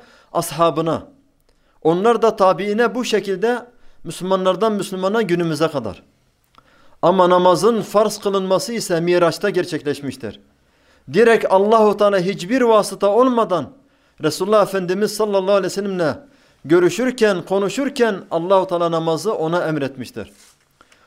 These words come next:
Bu da namazın ne kadar büyük bir amel, ne kadar büyük bir eylem olduğunu gösteriyor. Günde beş defa bunun eda ediyoruz. Uykudan uyanırken sabahın en erken vaktinde,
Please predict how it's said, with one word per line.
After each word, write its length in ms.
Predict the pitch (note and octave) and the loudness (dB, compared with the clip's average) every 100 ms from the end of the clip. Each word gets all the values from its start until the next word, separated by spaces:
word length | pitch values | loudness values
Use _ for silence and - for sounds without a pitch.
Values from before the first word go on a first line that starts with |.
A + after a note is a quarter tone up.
| - | -2
Bu 160 | F3+ A3 | 0 4
da 120 | G#3+ | 4
namazın 480 | G3+ G3 F#3 A#3 G#3+ | 4 4 2 0 0
ne 80 | |
kadar 420 | A#3+ G#3+ A3 G3+ E3 | 0 0 0 0 -2
büyük 300 | A#3+ F#3+ F#3 | -6 -6 -4
bir 260 | B3 - - _ - | -4 -4 -14 _ -2
amel, 400 | E3+ F#3+ A3+ G3 | 0 2 0 0
ne 100 | A3 | -2
kadar 380 | G#3+ G#3 F#3+ | -2 0 -2
büyük 260 | E3+ A#3+ F3+ | -2 -6 -4
bir 120 | A#3 | -2
eylem 420 | - G3 G3+ A3+ | 2 2 4 4
olduğunu 360 | G#3 F3 E3+ F3+ | 2 -2 -2 -2
gösteriyor. 580 | D3+ C#3 C3+ A#2+ F#2 - _ _ _ _ _ _ _ _ _ _ _ _ _ _ _ _ _ _ _ _ _ _ | -2 -4 -6 -8 -10 -16 _ _ _ _ _ _ _ _ _ _ _ _ _ _ _ _ _ _ _ _ _ _
Günde 580 | A#2+ F#3+ F#3+ B3+ B3 - - _ - | -2 0 4 6 4 0 -16 _ -2
beş 320 | F#3 A#3 A3 | 2 2 2
defa 320 | G3+ G#3 F#3+ | 2 2 2
bunun 380 | F#3+ G#3+ G#3 - - | 2 0 0 -8 -4
eda 300 | D#3+ E3+ F#3 | 0 4 4
ediyoruz. 460 | C3 C3 G#2+ F#2+ - _ _ _ _ _ _ _ _ _ _ _ _ _ _ _ _ | 2 -4 -6 -12 -20 _ _ _ _ _ _ _ _ _ _ _ _ _ _ _ _
Uykudan 540 | F3+ G3 G#3 A3 B3 G#3+ | 2 2 4 4 4 4
uyanırken 760 | G#3+ G#3 A#3 G#3+ G3 F3+ C#3+ - | 4 6 4 2 0 0 -2 -6
sabahın 560 | - D3 G3 G3 A#3+ | 0 2 4 2 0
en 220 | - B3 | 2 0
erken 420 | A3 G#3+ G3+ A3+ G3+ | 2 -2 0 0 0
vaktinde, 540 | - - D#3 C3 G#2+ | -2 -4 -6 -4 -6